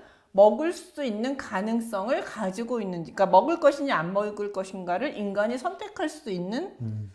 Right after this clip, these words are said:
Speaker 1: 가-, 어, 선택할 수 있는 존재라는 것을 전제하지 않으면 이 말이 필요가 없죠.
Speaker 2: 그쵸, 그쵸. 안 먹으면 돼. 못, 못 먹게 하면 되는 거니까.
Speaker 1: 예, "나 먹지 마."라고 얘기하면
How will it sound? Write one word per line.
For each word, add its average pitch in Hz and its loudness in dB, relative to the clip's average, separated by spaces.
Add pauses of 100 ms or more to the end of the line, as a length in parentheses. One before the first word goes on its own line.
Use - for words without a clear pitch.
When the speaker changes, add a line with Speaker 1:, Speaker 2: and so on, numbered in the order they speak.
(300)
Speaker 1:
가-, - -2
어, 196 -2
선택할 339 -4
수 339 -12
있는 208 -4
존재라는 202 -2
것을 175 -10
전제하지 214 -2
않으면 160 -4
이 277 -4
말이 240 2
필요가 349 -6
없죠. - -6 (100)
Speaker 2:
그쵸, 170 0
그쵸. - -8
안 185 0
먹으면 233 0
돼. 147 -6
못, 170 2
못 190 4
먹게 247 0
하면 254 -2
되는 147 -2
거니까. 117 -4
Speaker 1:
예, 302 6
"나 240 2
먹지 240 -2
마."라고 269 0
얘기하면 262 -2